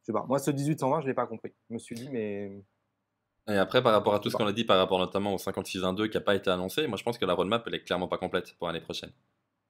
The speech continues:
Speaker 2: Je les vois pas sortir
Speaker 1: Ok.
Speaker 2: que deux, trois optiques sur un an. S'ils sortent des
Speaker 1: Ah
Speaker 2: nouveaux
Speaker 1: ouais.
Speaker 2: boîtiers, euh,
Speaker 1: Enfin,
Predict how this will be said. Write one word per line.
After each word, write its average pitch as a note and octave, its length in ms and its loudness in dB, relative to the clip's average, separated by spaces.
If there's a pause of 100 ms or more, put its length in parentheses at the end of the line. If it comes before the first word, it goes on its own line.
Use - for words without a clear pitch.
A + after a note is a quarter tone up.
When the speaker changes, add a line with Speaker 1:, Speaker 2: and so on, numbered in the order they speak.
(600)
Speaker 2:
Je G2 80 -4
les G2+ 60 8
vois G2+ 160 6
pas B2+ 80 8
sortir A#2 360 -2
Speaker 1:
Ok. G#2+ 80 -8 (460)
Speaker 2:
que A#2 140 6
deux, G#2+ 240 2
trois G#2 240 0
optiques F#2+ 240 -4
sur F2+ 180 -4
un F2 80 -4
an. E2 140 -10 (680)
S'ils G#2+ 280 -4
sortent A2+ 160 6
des G#2+ 60 6
Speaker 1:
Ah G#2 40 4
Speaker 2:
nouveaux G2+ 140 4
Speaker 1:
ouais. G2+ 60 4
Speaker 2:
boîtiers, G2+ 320 2
euh, F2+ 200 0 (1600)
Speaker 1:
Enfin, A2+ 240 2